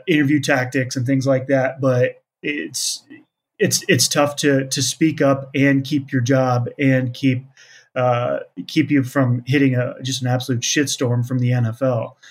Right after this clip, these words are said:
And, uh, <laughs> I, I feel like there needs to be some rogue, like, reporter from some local newspa-, newspaper that needs to take down the N F L because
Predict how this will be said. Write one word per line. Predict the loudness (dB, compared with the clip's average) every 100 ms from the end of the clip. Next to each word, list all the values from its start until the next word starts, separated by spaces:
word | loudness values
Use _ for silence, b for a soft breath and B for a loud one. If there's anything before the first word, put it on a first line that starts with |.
| B B
And, | 0 2 2 -2 -4 -8 -6
uh, | -4 -2 -4 -6
<laughs> | _ -2
I, | 0 2 0
I |
feel | 0 0
like | 2 0 0
there | 0
needs | 2 0 0
to | 0
be | 0
some | 2 0 0 0
rogue, | 2 2 2
like, | 2 2 0 -4 _ B B B B _ _ -2
reporter | 0 0 2 2 4 2
from | 2 -2
some | 2 2 4 2 -2 -8
local | 0 0 2 0
newspa-, | 2 2 0 0 0 0
newspaper | -2 0 0 0 -2 0
that | 0 2
needs | 2
to | 0
take | 0 0
down | 2 2
the | 4
N | 2
F | 2 2
L | 0 0
because | 0 0 -2